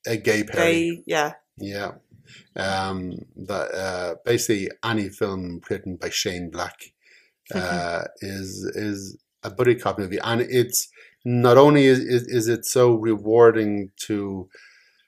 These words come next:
Speaker 1: to experience in a dramatic sense, but also it, it, it's instant, instant, uh, conflict
Speaker 2: Yeah.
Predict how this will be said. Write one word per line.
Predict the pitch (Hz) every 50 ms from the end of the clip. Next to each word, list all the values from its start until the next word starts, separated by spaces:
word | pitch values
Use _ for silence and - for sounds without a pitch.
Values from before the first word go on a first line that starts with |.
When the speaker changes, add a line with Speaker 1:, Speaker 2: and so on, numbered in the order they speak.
| _ _ _ _ _ -
Speaker 1:
to | - - 120 113 107 104 104 98
experience | - - - - - 127 117 117 113 110 107 104 98 95 - - - - - -
in | 107 110 104
a | 101 101 98 98 98 95 95 92 92 90 87 90 _ _ _ _ -
dramatic | - 110 104 107 123 127 117 - 113 92 - - -
sense, | - - - - - 95 82 87 - -
but | - - 101
also | 110 113 110 104 - - 117 104 104 104 -
it, | - 101 98 92 - _ _ _ _ _ _
it, | - 104 101 98 92 87 _ _ _ _ _ -
it's | - 98 95 - - - _ _ -
instant, | 131 127 127 120 - - - 120 107 101 90 - - - - _ _ _ _ _ _ _ _ -
instant, | - 123 117 - - - 127 113 107 98 - - - - -
uh, | 107 101 - -
conflict | - - 113 107 101 - - - - - - - - - -
Speaker 2:
Yeah. | 175 175 170 160